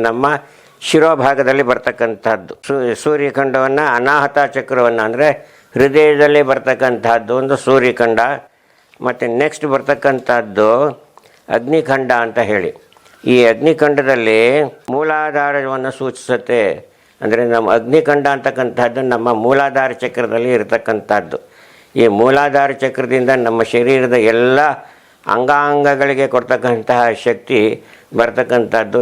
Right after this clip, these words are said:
ಈ ಸೂರ್ಯಖಂಡದಿಂದ. ಹಾಗೇನೇ ಸಾಧಕನಾಗಿರ್ತಕ್ಕಂಥವ್ರು ಮಂತ್ರ ಮತ್ತು ಶರೀರದಲ್ಲಿರ್ತಕ್ಕಂತಹ ಮಧ್ಯದಲ್ಲಿರ್ತಕ್ಕಂತಹ ಸಂಬಂಧವನ್ನು ತನ್ನ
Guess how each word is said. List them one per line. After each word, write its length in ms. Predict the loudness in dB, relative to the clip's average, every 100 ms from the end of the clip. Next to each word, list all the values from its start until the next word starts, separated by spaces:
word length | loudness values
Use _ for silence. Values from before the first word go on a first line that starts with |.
| 2 2
ಈ 40 | 2 0 2
ಸೂರ್ಯಖಂಡದಿಂದ. 880 | 4 4 2 0 0 0 0 0 -4 -8 -20 -10 -4
ಹಾಗೇನೇ 600 | -4 -2 -2 -2 -2 -2 -2 -4 -6 -20 -20 -10 -10 -10 -16 -20 -16 -4
ಸಾಧಕನಾಗಿರ್ತಕ್ಕಂಥವ್ರು 1500 | 2 2 2 2 2 2 -2 -4 -4 -2 -2 0 0 0 -2 -6 _ -4
ಮಂತ್ರ 280 | -4 -2 -2 -2 -2
ಮತ್ತು 220 | -4 -2 -4 -2
ಶರೀರದಲ್ಲಿರ್ತಕ್ಕಂತಹ 1300 | -2 0 0 2 0 0 -2 -2 -2 -2 0 2 0 2
ಮಧ್ಯದಲ್ಲಿರ್ತಕ್ಕಂತಹ 1000 | 0 0 0 2 0 0 -2 -2 0 -2 -2 -2
ಸಂಬಂಧವನ್ನು 800 | 0 0 2 2 2 0 -2 0 0 -2 -12 -20 -20 -20 -20 -20 -6
ತನ್ನ 160 | -4